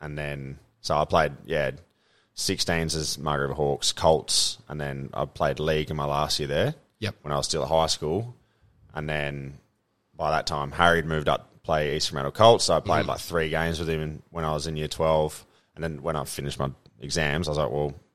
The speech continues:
Speaker 1: I need to go up, do pre-season." So I
Speaker 2: Yep.
Speaker 1: just got straight up there and, and started.
Speaker 2: Yeah, great. And, uh, East Freo saw you playing in country leagues or heard about you through your brother, or how did that sort of come about that you playing with them before?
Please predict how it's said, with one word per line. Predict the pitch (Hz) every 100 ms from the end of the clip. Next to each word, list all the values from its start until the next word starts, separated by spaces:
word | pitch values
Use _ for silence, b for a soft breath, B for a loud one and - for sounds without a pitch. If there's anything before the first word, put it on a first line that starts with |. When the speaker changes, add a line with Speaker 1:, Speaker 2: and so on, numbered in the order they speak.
| _ -
Speaker 1:
I |
need | 73
to | 73
go | 67
up, | 73 - - -
do | 73
pre-season." | - 69 - 78 71 71
So | 71
I |
Speaker 2:
Yep. | 71
Speaker 1:
just | -
got | -
straight | - 58
up | 65 -
there | 64
and, | 69 -
and | - 67
started. | - 62 67 71 _
Speaker 2:
Yeah, | 110 101
great. | - 95 107 -
And, | 104 113 104
uh, | 110 107 104 98 -
East | 117 -
Freo | 123 117 107
saw | - - 110
you | 104 98
playing | - 107 104
in | 98 95
country | - 127 - 135
leagues | 160 196 -
or |
heard | 107 113
about | 107 101 -
you | 104
through | 110
your | 101
brother, | 98 110 147 190
or |
how | 107 120
did | 104
that | 110 -
sort | 117
of | 104
come | 107
about | 98 98 92 98
that | 95 95
you | 101
playing | - 104 95
with | 92
them | 98 92
before? | 90 - 107 95